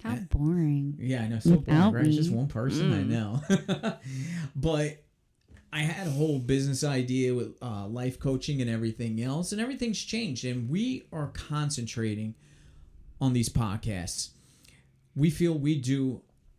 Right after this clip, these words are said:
Speaker 2: a really good show. Actually, a great show.
Speaker 1: We do. We do the best show.
Speaker 2: <laughs> It's absolutely. I think it's getting a lot stronger now, especially now that I have Hannah here with me.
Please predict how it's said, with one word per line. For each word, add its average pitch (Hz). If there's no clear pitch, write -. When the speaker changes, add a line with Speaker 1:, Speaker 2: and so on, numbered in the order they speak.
Speaker 2:
a -
really 147
good 117
show. 117
Actually, 277
a -
great 131
show. 107
Speaker 1:
We 180
do. 165
We 165
do 170
the 156
best 147
show. 151
Speaker 2:
<laughs> 160
It's -
absolutely. 190
I 180
think 196
it's 170
getting 170
a -
lot 139
stronger 123
now, 120
especially 127
now 117
that 113
I 113
have 113
Hannah 110
here 113
with 113
me. 110